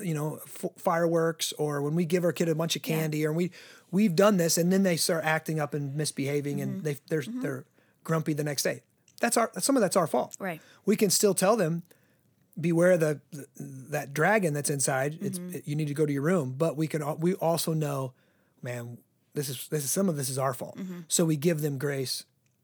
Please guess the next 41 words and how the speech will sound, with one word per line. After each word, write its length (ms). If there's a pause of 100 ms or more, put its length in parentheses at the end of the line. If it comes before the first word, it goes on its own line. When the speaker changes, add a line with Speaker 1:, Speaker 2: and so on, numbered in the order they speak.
(160)
Speaker 1:
in 140
the 60
moment. 260
Speaker 2:
Yeah. 520
Speaker 1:
Right. 120 (560)
So 360 (1160)
yeah, 240
you've 280
got 280
to 340 (1200)
discipline 520
your 120
children. 480
So 200
when 140
it 80
comes 280
to 80
s-, 140 (100)
I 40
mean, 180
when 100
it 60
comes 200
to 220 (960)
willful 360
disobedience, 760 (100)
you 260
have 160
got 240
to 60
discipline 440
them 100
Speaker 2:
Mm-hmm. 220 (300)
Speaker 1:
every 240
time. 260 (260)
Speaker 2:
Yeah. 220
Speaker 1:
And 120
if 140
you 100
don't, 400